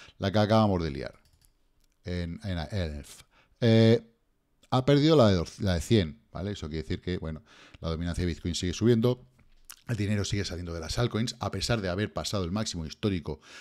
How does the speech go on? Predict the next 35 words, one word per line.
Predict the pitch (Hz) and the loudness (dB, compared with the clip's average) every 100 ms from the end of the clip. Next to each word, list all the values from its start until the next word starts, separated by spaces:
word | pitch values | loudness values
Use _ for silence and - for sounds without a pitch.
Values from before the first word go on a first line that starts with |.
| - - | -20 -6
del, | 98 92 82 82 82 | -2 0 -2 -4 -8
del | 73 85 78 | -8 -8 -4
total | 98 87 | -2 0
market, | 90 113 101 - - - - _ | 2 2 0 -6 -10 -20 -20 _
¿vale? | 90 98 131 | -2 -2 -2
Entonces, | 107 92 92 - _ | -6 -6 -6 -10 _
se | - 110 | -2 0
vendrá | 104 117 | 2 2
a | 156 | 2
apoyar | 147 120 - | 2 2 2
a | 95 | -2
la | 95 | -2
media | 95 98 123 | 0 0 0
de | |
doscientos | 170 - 110 117 - - _ | -2 0 -2 -2 -6 -10 _
con | - 156 110 - _ | 2 4 4 -2 _
una | 143 143 - | -6 -2 -2
zona | 131 107 | 0 0
de | 92 | 0
soporte | - 156 143 - 131 131 - - _ - | -4 0 0 0 -4 -4 -18 -20 _ -4
clarísima. | 87 76 - - 78 65 | -2 -2 -2 -4 -8 -10
Entonces, | 98 87 - | -10 -10 -6
tenemos | 110 127 | -4 -2
una | 170 | -2
confluencia, | 165 160 139 - 113 147 156 190 233 _ _ - | -2 2 2 4 4 4 2 -4 -4 _ _ -4
¿vale? | 104 139 | -2 -2
Que | 104 | -2
nos | - | -2
puede | 107 101 | -2 0
mandar | 98 107 - | 0 -2 -2
otra | 117 - 127 | -4 -4 -4
vez, | 135 - | -4 -4
¡bing!, | 123 147 82 | 0 0 0
de | 85 | -2
rebote. | 98 92 87 | -2 -2 -4